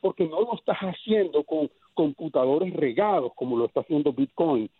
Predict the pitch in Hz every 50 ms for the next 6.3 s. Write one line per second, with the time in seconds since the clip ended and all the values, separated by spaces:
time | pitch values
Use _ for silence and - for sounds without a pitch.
0 | _ _ _ - 120 170 226 247 202 147 135 - - 151 131 185 185 - - 190
1 | 180 190 190 220 220 - _ _ _ _ - 151 143 139 139 143 151 170 180 170
2 | - 185 175 165 - 240 190 - 156 - - 151 147 151 359 185 - _ _ _
3 | _ _ _ _ - 165 170 156 135 - _ _ 196 165 147 - _ _ - 127
4 | 113 - _ 175 160 151 151 156 151 135 - 165 160 156 143 131 143 139 131 120
5 | 104 98 90 - _ _ _ _ - _ _ _ _ _ _ _ _ _ - 247
6 | 196 - _ 277 269 233